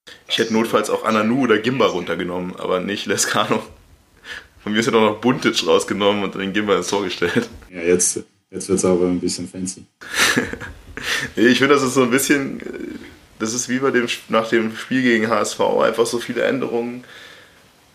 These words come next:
Speaker 1: auf Positionen, die eigentlich ganz gut funktioniert haben. Also natürlich funktioniert vieles nicht, aber diese bis-, diese zarten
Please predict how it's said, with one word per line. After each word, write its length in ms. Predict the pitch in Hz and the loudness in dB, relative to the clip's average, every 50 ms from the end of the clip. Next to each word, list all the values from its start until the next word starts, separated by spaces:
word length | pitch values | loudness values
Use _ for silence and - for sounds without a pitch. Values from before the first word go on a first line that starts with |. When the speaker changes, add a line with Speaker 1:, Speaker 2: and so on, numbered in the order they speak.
| _ _ - | _ _ 0
Speaker 1:
auf 180 | 113 110 - | 0 0 0
Positionen, 500 | - 127 107 110 110 - 120 120 127 131 | 0 -2 -2 -2 -2 0 2 2 2 4
die 120 | 123 110 92 | 4 4 6
eigentlich 420 | 107 120 123 127 123 - - - | 6 4 4 0 -2 -4 -6 -2
ganz 280 | - 113 117 - - - | 0 2 2 2 -2 -4
gut 160 | - 127 - | -4 -6 -6
funktioniert 500 | - 123 127 - - 113 113 123 127 - | -4 -8 -8 -6 -4 -4 -2 -2 -2 2
haben. 320 | 120 92 90 87 87 90 | 4 4 4 4 2 0
Also 180 | 90 104 101 107 | -2 -2 -2 0
natürlich 300 | 110 117 113 143 143 139 | -2 0 0 0 -2 -2
funktioniert 420 | - 143 131 - 131 131 135 131 | -4 -6 -6 -6 -6 -6 -6 -6
vieles 360 | - - 147 143 139 131 - | -6 -10 -6 -4 -4 -4 -2
nicht, 340 | 123 123 147 - - - 120 | -2 -2 -2 -2 -2 -2 -2
aber 160 | 104 113 113 | 2 2 2
diese 240 | 110 110 113 110 107 | 2 2 -2 -4 -4
bis-, 400 | 104 110 135 135 - - - - | -4 -4 -4 -2 -2 -4 -8 -8
diese 240 | - - 120 120 117 | -8 -8 -6 -4 -4
zarten 600 | 113 - 139 120 123 - - - 143 143 - 180 | -2 0 2 2 2 2 0 0 0 0 0 -2